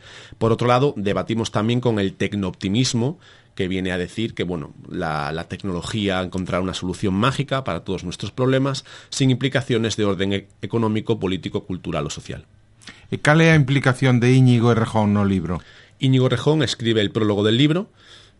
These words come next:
Speaker 1: eh, porque, bueno, tenemos algunas hipótesis políticas compartidas con él, y yo creo, aunque, bueno, esto igual es un poco pretencioso decirlo, que el libro ha hecho una buena influencia en la visión política de Íñigo y explica en parte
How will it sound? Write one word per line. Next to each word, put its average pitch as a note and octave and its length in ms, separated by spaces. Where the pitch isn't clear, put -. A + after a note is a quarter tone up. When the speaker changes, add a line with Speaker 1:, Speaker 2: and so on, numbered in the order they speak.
Speaker 1:
eh, G2 480
porque, G2 320
bueno, G2+ 160
tenemos G2+ 480
algunas G#2 320
hipótesis G2 400
políticas F#2 640
compartidas F2+ 800
con F#2+ 160
él, C3+ 240
y G#2 240
yo A#2+ 240
creo, C#3 320
aunque, F#2+ 240
bueno, D#2+ 240
esto - 160
igual D#2 240
es D2 160
un E2 80
poco D#2 320
pretencioso - 480
decirlo, A2 400
que F#2 80
el F#2 80
libro F#2+ 240
ha F#2 80
hecho F2+ 160
una F#2 240
buena G#2 160
influencia A2 640
en G2 60
la E2 60
visión E2+ 280
política F2+ 420
de F2+ 80
Íñigo G#2+ 320
y A#2+ 100
explica A#2+ 440
en A2+ 100
parte C3 480